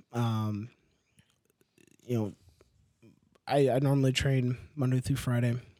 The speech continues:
Monday through Sa-, uh, Saturday when I'm in, when I'm in fight camp. Um, so, um, Mondays are at Fluid,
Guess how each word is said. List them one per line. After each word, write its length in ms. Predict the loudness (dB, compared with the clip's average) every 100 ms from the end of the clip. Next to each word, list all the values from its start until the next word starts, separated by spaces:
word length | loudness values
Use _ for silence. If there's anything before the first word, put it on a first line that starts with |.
| _ _ -12
Monday 240 | -4 -2
through 180 | -2 -4
Sa-, 240 | -4 -4 -4
uh, 200 | -2 -2
Saturday 520 | 0 0 -2 -2 -2
when 180 | -2 -4
I'm 140 | -4 -6
in, 180 | -6 -8 -4
when 100 | -2
I'm 140 | 0
in 80 | -2
fight 220 | -2 -4
camp. 380 | -2 -4 -6 -10 -20 -20 -20 -20 _ -6
Um, 480 | -4 -2 -2 -6 -10 _ -8
so, 460 | -4 0 0 -2 -6 _ _ _ _ _ _ _ _ _ _ _ _ _ _
um, 600 | -4 -2 -2 -4 -8 -14 -20 -20 -4
Mondays 680 | 2 4 4 2 2 0 -2
are 300 | -2 -2 -2
at 100 | -4
Fluid, 460 | 0 4 4 2